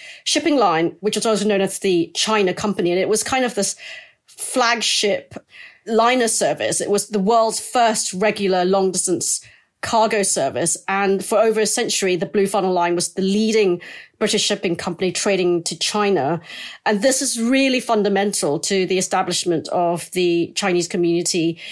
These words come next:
in Liverpool. Britain's maritime trade during its kind of imperial age was kind of actually fundamental to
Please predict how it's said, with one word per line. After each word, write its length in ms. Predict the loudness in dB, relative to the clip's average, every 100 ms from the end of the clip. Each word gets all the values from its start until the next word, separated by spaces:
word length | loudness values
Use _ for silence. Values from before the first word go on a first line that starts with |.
| -16 -6 2
in 260 | 4 4
Liverpool. 640 | 2 -2 -4 -2 0 0 -4 _ -14 -4
Britain's 280 | -2 0
maritime 500 | 2 2 2 0 -2
trade 480 | -2 0 2 2 0
during 500 | 0 0 2 0 -2 -10 -20 -20 _ -2
its 240 | -2 0
kind 160 | -2 0
of 60 |
imperial 840 | 0 -2 -2 0 2 2 2 0 -4 -12 -20 _ 0
age 380 | 2 2 0 -2
was 180 | -2
kind 180 | -2 -2
of 60 | -2
actually 240 | -2 -2
fundamental 640 | 0 0 2 0 -2 -4 -4
to 480 | -2 0 2 0